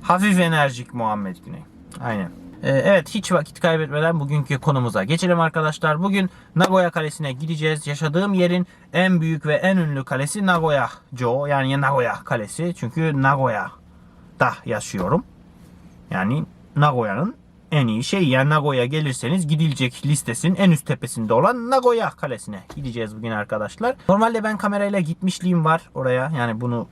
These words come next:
direkt götürdüm. Sonra yani açık değiliz dediler. Ben de geri döndüm eve. O yüzden onun videosu yok. Koymadım. Ama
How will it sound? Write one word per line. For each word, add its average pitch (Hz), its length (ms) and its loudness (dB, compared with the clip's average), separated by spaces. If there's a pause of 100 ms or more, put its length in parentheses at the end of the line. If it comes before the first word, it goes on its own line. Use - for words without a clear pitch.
direkt 120 260 -2 (120)
götürdüm. 131 580 2 (320)
Sonra 139 400 2 (140)
yani 117 200 -4 (100)
açık - 360 -2
değiliz 135 320 2
dediler. 104 340 0 (160)
Ben 151 140 4
de 233 60 2
geri 226 320 2
döndüm 101 300 0
eve. 220 180 4
O 185 80 4
yüzden 185 200 2
onun 202 240 4
videosu 180 340 4
yok. 349 260 0
Koymadım. 147 400 0 (260)
Ama 214 300 2